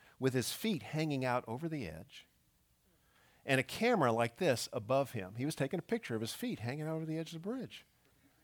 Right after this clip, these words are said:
He wasn't holding on to anything. No one was holding on to him. He wasn't tied off. He was just sitting there, taking that picture. I mean, I,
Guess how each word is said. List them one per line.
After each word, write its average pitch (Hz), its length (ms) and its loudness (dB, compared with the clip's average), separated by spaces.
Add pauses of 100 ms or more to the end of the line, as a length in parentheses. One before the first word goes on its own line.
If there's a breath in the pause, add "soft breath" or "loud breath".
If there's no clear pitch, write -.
(400)
He 185 120 6
wasn't 185 320 12
holding 147 300 12
on 131 160 10
to 120 120 2
anything. 185 640 2
No 156 140 12
one 220 200 12
was 156 120 8
holding 160 300 8
on 151 160 10
to 135 60 6
him. 165 340 4
He 156 160 6
wasn't 143 340 10
tied 143 280 12
off. 180 280 12 (400 soft breath)
He 226 160 2
was 196 160 2
just - 320 2 (840)
sitting - 460 0
there, 87 240 -10 (800)
taking 196 340 0
that 107 200 0
picture. - 360 -10 (2000)
I 123 80 4
mean, 123 140 8
I, 190 220 12